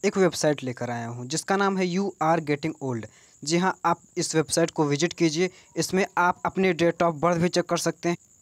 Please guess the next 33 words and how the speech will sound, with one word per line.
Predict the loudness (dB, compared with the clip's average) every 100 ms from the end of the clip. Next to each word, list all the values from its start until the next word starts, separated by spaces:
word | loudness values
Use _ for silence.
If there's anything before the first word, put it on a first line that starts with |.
| _ _ _ _ _
इसमें | -6 0 0 -2 _ -20 _ 0
आपको | 0 0 -6 -6 _ -10
यहाँ | -2 0 0
पर | 0 -2 -2 _ _
सबसे | -6 -4 -2
पहले | -2 0 0 0
आपको, | -2 0 -2
अ, | -2 0 0 2
डेट | 2 0 0
लिखना | -2 -2 -2
है, | -2 -4 -8 _ -4
फिर | -2 0
मंथ | 0 0 0
लिखना | -2 0 0
है, | 0 -2 -4 _ -4
फिर | 0 0 -4 -2
ईयर | 2 2
लिखना | 0 -4 -8 -8
है। | -10 -12 _ _ -4
तो | -4 -2
यहाँ | -2 -2 0
पर | 0
जाकर | 0 0 -2 -2 -2
आप | -2 -2
इसे | -6 -4 -6 -10 _
आसानी | -4 0 0 -2
से | -4
सर्च | -4 -4 -4
कर | -6
सकते | -6 -10 -12
हैं। | -12 -12 -16 -20 _ 0
चलते | 0 2
हैं, | 0 -2